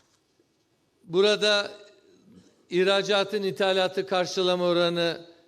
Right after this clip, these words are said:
yüzde yetmiş altıya yükselmiştir. Ee, bu da çok güzel. Gelelim hizmet ihracatına. Orada da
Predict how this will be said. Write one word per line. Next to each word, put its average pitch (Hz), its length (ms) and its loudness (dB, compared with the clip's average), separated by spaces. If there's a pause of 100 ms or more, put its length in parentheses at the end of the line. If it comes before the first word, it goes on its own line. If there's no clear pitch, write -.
yüzde 151 460 -2
yetmiş 160 500 -2
altıya 165 400 0
yükselmiştir. 147 1000 -2 (920)
Ee, 139 500 0
bu 170 100 0
da 165 160 0
çok 156 280 -4
güzel. 175 460 -4 (540)
Gelelim 247 540 0 (540)
hizmet 208 420 -2
ihracatına. 160 1080 -2 (680)
Orada 180 420 2
da 175 300 -2